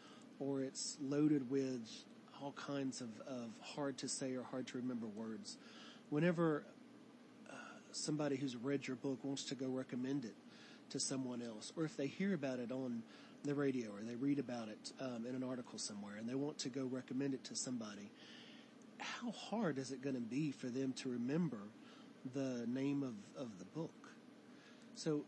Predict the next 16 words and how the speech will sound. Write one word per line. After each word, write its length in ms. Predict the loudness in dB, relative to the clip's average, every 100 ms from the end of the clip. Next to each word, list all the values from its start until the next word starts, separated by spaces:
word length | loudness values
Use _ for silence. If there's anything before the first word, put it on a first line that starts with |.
| -4
your 220 | -4 -4
book, 400 | 2 2 2 0
ideally, 760 | -4 -4 -2 0 2 0 -4 -12 -16 -20 -8
your 100 | -6
title, 320 | -4 -6 -6
excuse 360 | -6 -6 -6 -6
me, 120 | -10 -12 -16 -18 -18 -12
should 400 | -6 0 0 2
be 140 | 0
something 520 | 2 0 0 0 0
that 180 | 0 -2 -2
is 460 | -4 -2 -4 -6 -8 -18 -18 -18 0
easy 340 | 2 4 4
for 140 | 2 -2
them 280 | 0 0 -2
to, 220 | -4 -4